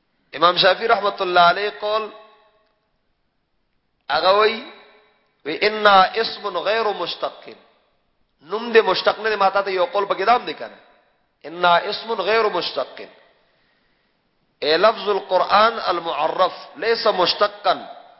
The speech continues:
ولا مهموزا بل ارتجل ووضع علما في الكلام ال-، على الكلام المنزل على النزي-، على النبي. تاسو چې په منطقو کې کم منقول او مرتجل وای، وی دا مرتجل دی، دا د قرآن د پاره نوم دی.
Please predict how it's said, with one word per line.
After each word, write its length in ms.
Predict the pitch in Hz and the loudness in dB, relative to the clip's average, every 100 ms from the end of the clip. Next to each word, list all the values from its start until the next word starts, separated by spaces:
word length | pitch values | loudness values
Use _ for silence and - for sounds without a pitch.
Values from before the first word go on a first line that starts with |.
| _ - | _ -2
ولا 280 | 147 175 180 | 2 4 4
مهموزا 600 | 165 147 156 202 196 175 | 2 0 -2 -2 0 0
بل 300 | 143 170 170 | 0 -2 0
ارتجل 680 | 208 220 214 180 156 147 | 0 -2 0 -2 0 0
ووضع 480 | 143 156 185 175 170 | 2 2 0 0 -2
علما 580 | 135 139 190 208 208 190 | 0 2 4 2 0 -6
في 100 | 185 | -8
الكلام 480 | 165 165 175 185 180 | -8 -2 2 2 0
ال-، 140 | 160 - - | -8 -12 -6
على 240 | - 170 185 | -2 0 0
الكلام 380 | 170 170 180 170 | 0 2 2 0
المنزل 580 | 151 165 190 - 156 | -6 -2 -2 -2 -2
على 200 | 147 135 | 0 -2
النزي-، 360 | 123 120 107 107 - | -4 -8 -14 -18 -10
على 200 | 123 135 | -6 -4
النبي. 440 | 127 113 104 92 - _ _ _ _ _ _ _ _ | -4 -6 -8 -16 -18 _ _ _ _ _ _ _ _
تاسو 260 | - 156 156 | 0 2 0
چې 100 | 143 | -6
په 120 | 147 | -4
منطقو 460 | 156 151 185 170 143 | -4 0 -2 -2 -4
کې 140 | 160 | 0
کم 240 | 175 175 - - - _ _ _ - | 0 0 -12 -20 -20 _ _ _ -6
منقول 460 | 147 151 - 185 170 | -2 -2 2 6 6
او 80 | |
مرتجل 560 | 151 151 147 151 165 156 | 4 0 0 0 0 0
وای، 200 | 131 123 | 0 0
وی 120 | 147 | 2
دا 120 | 175 | 2
مرتجل 580 | 180 160 160 165 180 135 | 2 0 -2 0 0 -2
دی، 80 | 110 | -6
دا 140 | 135 | -6
د 140 | 156 156 | -4 -4
قرآن 320 | - 175 175 | 0 2 2
د 40 | |
پاره 220 | 165 160 160 | 0 0 0
نوم 220 | 156 | -4
دی. 120 | 113 | -10